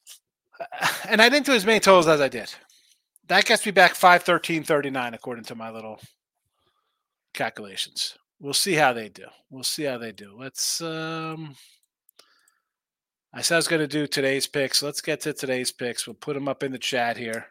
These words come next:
Today's picks, four twenty-five. Spot in the show. Two ads from last night. We'll get to them in a second. You know, we'll start with one of the ads. Let's start on the ice. Cold Cash on the ice, Minnesota Wild, plus one twenty-five.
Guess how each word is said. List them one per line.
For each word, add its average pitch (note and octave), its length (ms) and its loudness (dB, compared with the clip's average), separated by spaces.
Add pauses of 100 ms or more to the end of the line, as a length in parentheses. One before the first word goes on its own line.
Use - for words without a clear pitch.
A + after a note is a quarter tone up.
(160)
Today's F3 420 -2
picks, - 600 0
four F#3 320 4
twenty-five. D#3+ 960 2 (320)
Spot D3 580 4 (680)
in D3 260 -4
the C3 100 -4
show. D#3 640 6 (540)
Two C4 280 6
ads A#3 280 10
from F#3+ 280 2
last E3+ 440 4
night. B2 340 -6
We'll C#3 220 -10
get D3 240 -6
to C#3+ 120 -8
them C#3 400 -4
in C#3 240 -12
a B2 160 -10
second. - 680 4
You G3+ 80 -2
know, C#4 120 6
we'll D4+ 160 0
start C#4+ 320 6
with B3 120 0
one C4+ 160 -2
of B3+ 60 -6
the C4 120 0
ads. A3+ 240 2
Let's G#3 160 -6
start A3+ 260 0
on G#3+ 140 -2
the G3+ 140 -6
ice. G#3 220 -2
Cold G#3+ 520 -6
Cash G3 420 -8
on G3 180 -8
the F3+ 140 -10
ice, F3 240 -6
Minnesota D#3 460 -8
Wild, A#2+ 320 -2 (100)
plus - 240 -12
one A2+ 140 -18
twenty-five. A2 600 -18